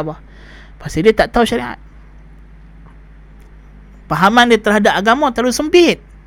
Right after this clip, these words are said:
Tetapi pandangannya terhadap dunia luas. Sedangkan dunia akan berakhir tak lama lagi. Akhirat itu yang luas.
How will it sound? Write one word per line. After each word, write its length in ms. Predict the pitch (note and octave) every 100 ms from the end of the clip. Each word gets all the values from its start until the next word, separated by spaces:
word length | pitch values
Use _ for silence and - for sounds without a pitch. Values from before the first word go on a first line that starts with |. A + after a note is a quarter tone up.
| - - - - - F#3+
Tetapi 320 | F#3 A3 A#3+
pandangannya 560 | G3 F#3+ G#3+ B3 A#3
terhadap 320 | G#3 F#3+ G#3 F3+
dunia 240 | A3+ D4
luas. 320 | C#4 E4+ - - - -
Sedangkan 480 | G3+ A3+ A3+ B3
dunia 400 | G#3+ C#4 E4+ G#4+ G#4 - - - - -
akan 240 | G#3 C4
berakhir 360 | A#3+ A#3 - A#3+
tak 120 | A3
lama 160 | A#3 D#4
lagi. 240 | G#3+ E3+ D3+ - - - - - - - - - - - - - - - - - -
Akhirat 400 | D#3+ - C#4+ C#4 -
itu 160 | G3+ G3+
yang 80 | F#3
luas. 600 | C4+ - - - -